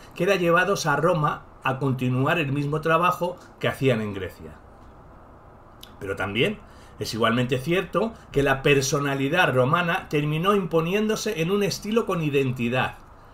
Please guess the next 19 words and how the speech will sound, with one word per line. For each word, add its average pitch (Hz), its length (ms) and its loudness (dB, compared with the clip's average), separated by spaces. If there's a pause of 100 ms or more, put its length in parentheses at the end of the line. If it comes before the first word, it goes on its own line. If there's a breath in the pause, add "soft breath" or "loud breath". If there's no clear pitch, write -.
(180 loud breath)
no 226 160 0
ya 220 140 0
solo 170 260 0
en 160 60 0
el 139 120 0
terreno 127 540 0
del 113 180 0
retrato, 107 680 -6 (360 loud breath)
el 123 140 -4
relieve 120 640 0 (200)
o 120 140 2
el 123 60 2
mosaico 127 600 -2
romanos, 113 640 -4 (300 loud breath)
obras 175 320 2
extraordinarias 170 800 0
que 139 120 -2
señalan 151 520 0
ya 175 300 -2